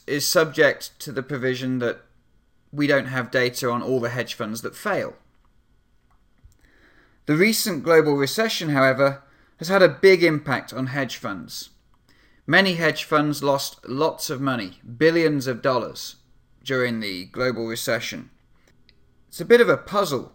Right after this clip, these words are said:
actually, as to how they lost the money, since many of these funds claim to be market neutral. That meant they shouldn't be exposed to big swings in the market returns, and yet it seems that many actually were.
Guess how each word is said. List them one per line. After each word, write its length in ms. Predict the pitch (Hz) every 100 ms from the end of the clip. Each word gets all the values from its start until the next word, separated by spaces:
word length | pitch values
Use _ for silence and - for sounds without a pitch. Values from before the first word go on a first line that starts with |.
| -
actually, 360 | 104 - 139 123
as 120 | 127
to 180 | - - -
how 220 | - 170
they 120 | 143 117
lost 280 | 117 117
the 60 | -
money, 340 | 113 98 127 - - _ -
since 280 | - 131
many 280 | 143 165 175
of 80 | 160
these 220 | 147 135
funds 360 | - 139 131 131
claim 220 | 143 131
to 80 | 139
be 120 | 139
market 460 | 135 127 113 - -
neutral. 460 | 175 185 - - - _ _ _ _ _ _ _ _ -
That 160 | 175
meant 200 | 160 165
they 120 | 147 165
shouldn't 320 | - 185 127
be 80 | 165
exposed 800 | 143 - - 175 127 95 - - _ _ -
to 360 | 127 104 92 - -
big 180 | - 151
swings 680 | - - 156 147 120 113 -
in 220 | - 123
the 60 | 120
market 420 | 131 127 - -
returns, 680 | 127 - 147 104 71 - - _ _ _ _ _
and 160 | - 165
yet 120 | 190
it 140 | 180 -
seems 340 | 175 160 156
that 140 | 151
many 340 | 147 143 143 139
actually 440 | 113 - - 120
were. 460 | 123 143 123 82